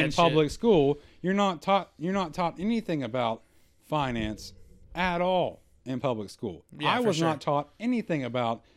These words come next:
Speaker 1: how the stock market works. I wasn't taught about how to balance a budget. I wasn't taught about taxes.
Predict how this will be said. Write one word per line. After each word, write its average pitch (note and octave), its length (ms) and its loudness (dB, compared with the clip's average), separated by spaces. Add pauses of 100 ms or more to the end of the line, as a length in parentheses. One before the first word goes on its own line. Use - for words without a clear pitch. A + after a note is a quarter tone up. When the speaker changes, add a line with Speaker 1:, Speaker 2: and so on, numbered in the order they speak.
Speaker 1:
how D#3 220 0
the A#2+ 60 -4
stock G3 380 0
market F#3+ 300 -6
works. F3+ 440 -2 (320)
I D3 140 -2
wasn't C#3+ 340 0
taught A#2+ 320 -2 (320)
about A#2+ 360 -4
how B2+ 240 -2
to G#2 100 -6
balance B2+ 440 -6
a F#2 40 -12
budget. F#3 580 0 (220)
I C3 80 0
wasn't C#3+ 300 0
taught B2 200 -4
about G2+ 360 -8
taxes. G#3 840 0